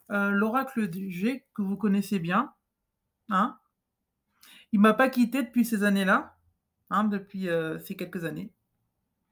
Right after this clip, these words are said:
Donc voilà. Euh, ensuite, j'ai un, un nouveau venu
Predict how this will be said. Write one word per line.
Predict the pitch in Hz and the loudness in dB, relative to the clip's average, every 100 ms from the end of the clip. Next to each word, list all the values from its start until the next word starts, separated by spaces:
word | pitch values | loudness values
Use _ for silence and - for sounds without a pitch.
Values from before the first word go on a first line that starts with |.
| _ - - - - _ - | _ -16 -16 -20 -20 _ -4
Donc | 196 233 | 2 4
voilà. | 214 202 196 285 - - - _ - | 6 4 4 0 -4 -18 -20 _ 2
Euh, | 240 240 240 240 240 240 233 240 240 247 | 6 8 6 6 6 6 4 4 2 0
ensuite, | 285 - 285 302 - 180 165 170 _ _ - - - | -4 -4 -2 -2 -2 -6 -6 -8 _ _ -20 -20 -8
j'ai | 208 180 214 240 233 | -6 0 2 4 4
un, | 220 214 208 202 196 196 | 4 4 2 2 0 -4
un | 214 202 | -2 4
nouveau | 208 240 262 240 | 6 4 2 0
venu | 233 233 247 254 240 | 2 4 4 2 -4